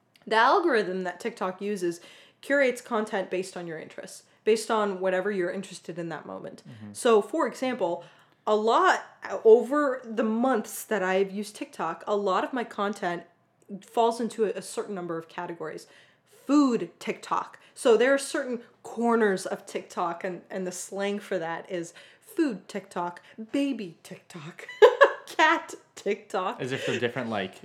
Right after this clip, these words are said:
Speaker 2: places you can visit.
Speaker 1: Exactly. It's kinda like a
Speaker 2: When in
Speaker 1: subreddit.
Speaker 2: reality, it's just something that the algorithm has picked out as
Speaker 1: Correct.
Speaker 2: a so-,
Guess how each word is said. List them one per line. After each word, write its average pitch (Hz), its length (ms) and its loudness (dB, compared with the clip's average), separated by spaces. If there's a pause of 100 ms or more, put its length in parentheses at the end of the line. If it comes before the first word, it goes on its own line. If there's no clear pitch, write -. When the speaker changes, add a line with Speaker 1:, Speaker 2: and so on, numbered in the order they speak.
(240)
Speaker 2:
places 123 440 -2
you 104 80 -6
can 98 240 -10
visit. 98 160 -2
Speaker 1:
Exactly. 453 480 2
It's 247 100 0
kinda 480 320 -2
like 440 160 0
a 170 40 -2
Speaker 2:
When 143 120 2
in 143 60 2
Speaker 1:
subreddit. 143 120 8
Speaker 2:
reality, 123 640 4
it's 113 160 -10
just - 440 -8
something 113 480 -6
that 101 160 -10
the 107 160 -12
algorithm 117 420 -2
has 101 80 -8
picked - 320 -12
out 98 300 0
as 101 160 -4
Speaker 1:
Correct. 240 360 2
Speaker 2:
a - 40 -18
so-, 110 260 -4